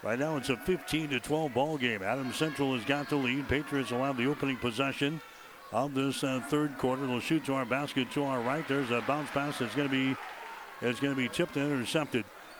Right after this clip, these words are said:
Eight turnovers now on, uh, Adams Central in the ball game, but Saint Cecilia gives the ball right back as they come into the offensive zone. Each team now with eight turnovers.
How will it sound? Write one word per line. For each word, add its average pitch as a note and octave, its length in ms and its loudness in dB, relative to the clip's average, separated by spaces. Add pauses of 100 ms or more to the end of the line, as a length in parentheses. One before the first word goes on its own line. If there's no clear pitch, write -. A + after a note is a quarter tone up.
Eight C#3 200 0
turnovers C#3 540 0
now C#3+ 320 2
on, C3+ 300 2
uh, B2+ 220 2 (500)
Adams C3+ 320 0
Central E3+ 320 2
in C3+ 100 2
the B2 60 0
ball C#3 260 0
game, C#3+ 200 0
but B2 120 -2
Saint D3+ 260 0
Cecilia C#3 380 0
gives C3+ 220 0
the A#2 80 0
ball C#3+ 260 2
right C3+ 320 0
back D3 260 2
as A#2+ 120 -4
they C#3 100 2
come D3 220 0
into C3 120 -2
the B2 120 2
offensive B2 520 -2
zone. B2 360 2 (480)
Each B2 220 -2
team C#3+ 220 2
now C3+ 200 0
with B2 100 0
eight D3+ 200 0
turnovers. B2+ 680 0